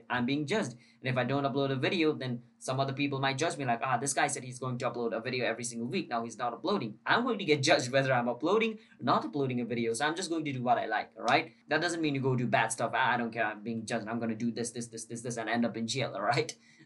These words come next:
There has to be some boundaries. So try to think in a strategic way. Don't try to be dumb, saying, "Ah, Kevin said I can do anything I want. I don't want,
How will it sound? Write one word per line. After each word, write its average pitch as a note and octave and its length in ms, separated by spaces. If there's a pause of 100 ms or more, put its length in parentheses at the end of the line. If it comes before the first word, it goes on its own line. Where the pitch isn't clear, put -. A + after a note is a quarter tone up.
There C3 100
has C#3+ 200
to C#3 80
be C3+ 100
some C3 180
boundaries. A2+ 480
So - 80
try C3 300
to B2+ 180
think B2 320
in B2+ 140
a A#2+ 40
strategic A#2+ 560
way. A2 160
Don't A#2 240
try A#2 200
to A2+ 80
be A#2 100
dumb, A2+ 320 (240)
saying, B2+ 300
"Ah, A#2 260 (140)
Kevin D#3 260
said D3+ 160
I A#2+ 80
can A#2+ 140
do A#2 100
anything A#2 340
I A#2 60
want. C#3+ 320 (280)
I A2+ 120
don't A#2+ 140
want, A#2+ 240